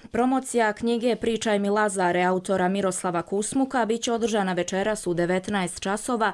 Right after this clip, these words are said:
u vijećnici Kulturnog centra Banski dvor u Banja Luci. Izdavači romana u Banja Luci su Nezavisne novine, a u Beogradu Mono i Manjana. O djelu će osim autora govoriti i Mladen Šukalo, Duško Pevulja i Saša Kopanja.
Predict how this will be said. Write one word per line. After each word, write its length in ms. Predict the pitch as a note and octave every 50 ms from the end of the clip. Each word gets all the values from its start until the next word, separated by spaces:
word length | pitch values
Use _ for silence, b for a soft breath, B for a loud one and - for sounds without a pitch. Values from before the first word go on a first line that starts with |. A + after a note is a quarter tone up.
| B B B B B B
u 80 | -
vijećnici 640 | C4+ B3 A#3 A3+ A#3 - - A3+ G#3 - - A3 G#3+
Kulturnog 540 | F3+ - G3+ G3+ F#3+ G3 G#3 G3 F#3 F3+ F#3
centra 360 | - - G3+ F#3+ F#3 - F#3
Banski 400 | E3+ F3 F3 F3 F3 - - E3+
dvor 300 | D#3+ E3 F3+ F3+ F3+ F3+
u 60 | F#3
Banja 240 | E3+ F#3+ F#3+ F#3+ F3+
Luci. 360 | D#3+ D3 C3 - - - - B B B B B B B B
Izdavači 600 | - A3+ G3 A#3 A3+ A#3 A#3 B3 B3 C#4 C4+ A#3
romana 380 | A3+ G#3+ G#3 G#3 G#3+ A3+ A#3+ A3+
u 20 |
Banja 240 | F#3+ F#3+ F#3 F#3 F3+
Luci 300 | F3+ F#3+ G#3 G#3 B3 B3
su 160 | - - A#3
Nezavisne 540 | G#3 G3 F3+ G3 G3 G3 F3+ - - G3+ F3+
novine, 380 | F#3+ A3 A#3 A#3 G#3+ F3+ F3
a 80 | E3+ E3+
u 80 | E3+ D#3+
Beogradu 560 | E3+ E3+ F3 F3 F3 F#3 A3 G3+ A3+ A#3+ G#3
Mono 320 | G3 F#3 F3 F3 F3 F3+
i 80 | F3+ F3+
Manjana. 420 | F#3 F#3 F#3+ G3 F#3+ F3+ F3+ F3 B B B B B B -
O 100 | G3 G#3
djelu 280 | G3+ C4 C4 C4 C4
će 160 | C4 - A#3+
osim 300 | A3+ A#3 A#3 - G#3+ F#3+
autora 460 | F#3 F#3 G3+ A#3 A#3 - C4 B3+ B3 G#3
govoriti 520 | G3+ F#3+ F3+ F#3+ G3 G#3 G#3 - - A#3
i 60 | G#3+
Mladen 340 | G3+ F#3+ F#3 F#3 F3 - -
Šukalo, 500 | - - F#3 F#3+ - - C4+ C4+ B3 G#3
Duško 320 | F3 E3 E3 D#3+ - -
Pevulja 500 | - - F#3 F#3+ G#3 A#3 B3+ A#3 A#3+ A#3 - -
i 60 | A#3
Saša 420 | - - - E3+ F3 - - F#3
Kopanja. 560 | - - - - E3 - - E3+ F3 F3 F3